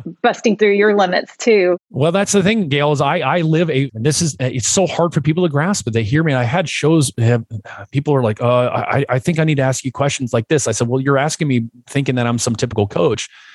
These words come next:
Speaker 1: and they don't understand that I don't have internal struggles. I don't, I don't have limitations that I have to blow through anymore. I live an optimized life, and it's possible for people." That's why I do what I do, is I'm feeling the pain of the world around me.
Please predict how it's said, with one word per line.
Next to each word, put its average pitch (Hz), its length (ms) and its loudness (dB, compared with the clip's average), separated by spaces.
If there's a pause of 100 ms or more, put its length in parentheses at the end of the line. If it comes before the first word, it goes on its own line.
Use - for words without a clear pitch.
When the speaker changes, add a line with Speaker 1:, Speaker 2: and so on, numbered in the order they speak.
(120)
Speaker 1:
and 120 120 2
they 135 60 2
don't 147 140 0
understand 143 460 0
that 110 80 0
I 110 80 0
don't 131 160 -2
have 139 140 0
internal 143 340 -2
struggles. 131 640 -2
I 120 80 2
don't, 143 360 0 (600)
I 131 60 0
don't 165 160 0
have 156 180 0
limitations 151 920 0
that 123 100 0
I - 20 2
have 123 120 -2
to 120 60 -2
blow 113 220 2
through 160 300 0
anymore. 98 320 0
I 113 80 2
live 131 240 2
an 131 80 0
optimized 120 640 -2
life, 120 320 -2
and 104 100 -2
it's 101 140 -4
possible 135 500 -2
for 110 140 -2
people." 123 300 -2
That's 110 200 -2
why 113 140 2
I 110 60 2
do 104 180 0
what 110 100 2
I 92 120 0
do, 113 340 2 (280)
is 117 240 -4
I'm 135 440 0 (160)
feeling 160 360 2
the 123 80 2
pain 147 240 0
of 131 100 0
the 120 60 2
world 110 280 2
around 92 320 0
me. 151 200 -2